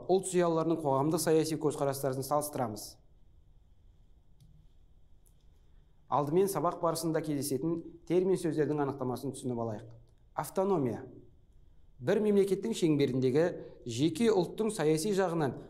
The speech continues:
өзін-өзі билеуі жеке басқарушылық. Милиция. Қоғамдағы меншік пен тәртіпті, азаматтардың қауіпсіздігі мен дүние мүлкін сақтайтын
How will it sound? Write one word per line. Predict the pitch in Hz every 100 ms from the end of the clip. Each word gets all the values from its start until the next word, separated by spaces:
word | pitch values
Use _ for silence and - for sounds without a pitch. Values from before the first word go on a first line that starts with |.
| -
өзін-өзі | 131 160 165 165 143 123
билеуі | 127 120 123 139 190 185 - - 110
жеке | 127 131 139 -
басқарушылық. | - 160 - 170 - 127 - - - _ - -
Милиция. | 120 120 117 120 117 180 190 190 - - - - - _ - -
Қоғамдағы | 156 156 196 208 220 247
меншік | 208 170 165 202 208
пен | 190
тәртіпті, | 185 135 - - 147 156 - - -
азаматтардың | 139 175 185 185 202 233 -
қауіпсіздігі | 147 127 135 147 170
мен | 160 - - - -
дүние | 139 165 208
мүлкін | 196 156 190
сақтайтын | 160 127 123 120 175